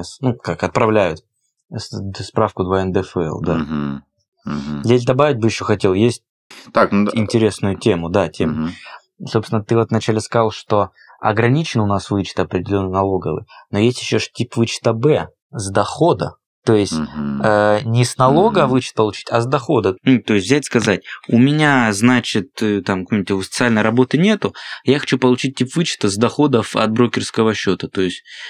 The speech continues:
Speaker 1: если клиент знает, как торговать, знает, как покупать бумаги,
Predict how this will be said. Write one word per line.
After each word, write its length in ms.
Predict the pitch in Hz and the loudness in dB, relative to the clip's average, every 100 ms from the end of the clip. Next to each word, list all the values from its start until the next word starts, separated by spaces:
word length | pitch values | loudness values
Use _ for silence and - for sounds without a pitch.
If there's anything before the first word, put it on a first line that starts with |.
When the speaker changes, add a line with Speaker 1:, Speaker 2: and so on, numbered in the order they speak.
| - | -4
Speaker 1:
если 300 | 127 123 113 | 0 2 2
клиент 420 | 117 117 110 90 | 2 4 4 2
знает, 260 | 98 110 98 | 2 2 0
как 180 | - 90 | -4 -4
торговать, 520 | 107 101 131 180 165 | -2 0 0 0 -2
знает, 240 | 107 101 | -2 -2
как 160 | - 90 | -4 -4
покупать 380 | 101 95 95 104 | -4 -2 -2 0
бумаги, 500 | 107 135 165 123 | 2 2 2 0